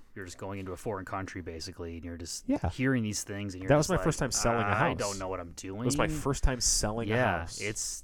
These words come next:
Speaker 1: it's a thing. So having a good group, gr-, group of people around you, friends, family, trusted
Speaker 2: And
Speaker 1: people.
Speaker 2: everybody knows a good realtor.
Speaker 1: Everybody does. Number eleven, get a home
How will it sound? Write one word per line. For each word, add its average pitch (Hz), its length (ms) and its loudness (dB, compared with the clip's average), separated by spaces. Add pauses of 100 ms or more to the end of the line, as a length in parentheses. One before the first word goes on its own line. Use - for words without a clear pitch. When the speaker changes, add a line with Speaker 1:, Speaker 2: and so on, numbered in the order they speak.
Speaker 1:
it's - 160 -10
a 110 60 -8
thing. 104 340 -8
So 95 100 -10
having 107 540 -8
a 92 100 -16
good 98 520 -12
group, 98 280 -8
gr-, 117 100 -8 (120)
group 143 160 -6
of - 80 -6
people 113 320 -8
around 92 320 -8
you, 85 160 -14
friends, 92 420 -12
family, 87 560 -14 (440)
trusted - 420 -8
Speaker 2:
And 123 100 -4
Speaker 1:
people. - 80 -2
Speaker 2:
everybody 160 340 2
knows 107 260 2
a 95 40 -2
good 92 160 0
realtor. 78 520 -6 (240)
Speaker 1:
Everybody 107 360 0
does. 80 300 -20 (2250)
Number 160 220 2
eleven, 131 800 0 (1700)
get 120 400 -2
a 101 140 -2
home 110 420 -6